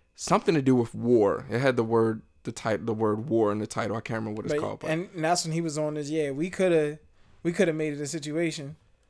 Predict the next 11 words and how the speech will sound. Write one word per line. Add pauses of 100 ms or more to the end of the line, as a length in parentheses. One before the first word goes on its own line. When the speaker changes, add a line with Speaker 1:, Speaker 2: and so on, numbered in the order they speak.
(520)
Speaker 1:
So,
Speaker 2:
But
yeah. (460)
Speaker 1:
so
that's
the
top
five (360)
current (1200)
overall.
Speaker 2:
Overall.